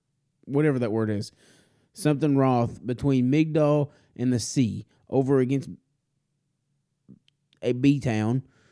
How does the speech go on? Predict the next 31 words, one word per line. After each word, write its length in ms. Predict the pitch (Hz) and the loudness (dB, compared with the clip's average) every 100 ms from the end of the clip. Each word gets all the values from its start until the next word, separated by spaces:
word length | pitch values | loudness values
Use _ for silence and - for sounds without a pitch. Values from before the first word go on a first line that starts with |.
| _ _ | _ _
<laughs> 680 | 139 131 135 - - 185 - | -8 -8 -2 -2 0 -4 -4
I'm 180 | 113 135 | -4 -4
sorry, 360 | - 113 110 | -2 0 0
guys, 240 | 101 101 113 | -2 -4 -4
I 80 | 113 | -2
cannot 340 | 123 113 107 | -2 -2 -4
pronounce 320 | 110 110 104 | -6 -4 -4
some 100 | 113 | -4
of 80 | 110 | -4
these 160 | 107 104 | -4 -2
words. 300 | 110 104 - _ _ _ _ _ _ - | -2 -4 -8 _ _ _ _ _ _ -4
And 160 | 131 | -2
it 60 | 123 | 0
says, 240 | 120 127 | 0 -2
"Before 520 | 117 123 117 170 180 139 | 0 -4 0 4 4 2
it 140 | 143 | -4
shall 280 | - 139 135 - _ - | -4 -4 -4 -8 _ -14
ye 380 | 127 135 131 113 | -4 -2 -2 -2
encamp 400 | 120 131 127 117 | -4 -2 -2 -2
by 200 | - 117 | -2 -2
the 100 | 113 | 0
sea. 400 | 107 - 113 95 - _ _ | -2 -2 -2 -2 -8 _ _
For 220 | - 123 | -6 -4
Pharaoh 420 | 113 156 196 156 131 | 0 2 4 4 4
will 260 | 131 123 | 4 2
say 400 | 113 143 147 147 - | 0 2 2 2 0
of 160 | 117 | -4
the 80 | 123 | -4
children 340 | 117 147 156 | 2 2 4
of 80 | 151 | 2
Israel, 400 | 127 117 113 113 | 2 0 -2 -2